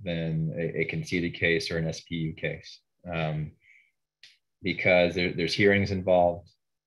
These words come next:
uh, there's testimony involved, and, and most of the time we're gonna have to rely on the judge to, to come to, um, a conclusion or, or a decision on your case. And even after that, if, if we, if we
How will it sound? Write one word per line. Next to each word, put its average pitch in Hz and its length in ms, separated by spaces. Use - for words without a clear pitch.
uh, 80 280
there's 78 180
testimony 87 440
involved, 82 500
and, 78 220
and 87 200
most 95 240
of - 20
the 92 80
time 98 300
we're 95 100
gonna 90 200
have 90 160
to 90 80
rely 85 320
on 82 100
the 80 60
judge 78 600
to, 80 500
to - 100
come 80 300
to, 80 500
um, 76 480
a 85 280
conclusion 95 520
or, 85 200
or 85 100
a 82 80
decision 82 420
on 76 120
your 73 100
case. - 460
And 107 100
even 110 160
after 113 280
that, 98 240
if, - 180
if 92 240
we, 87 140
if 82 160
we 82 340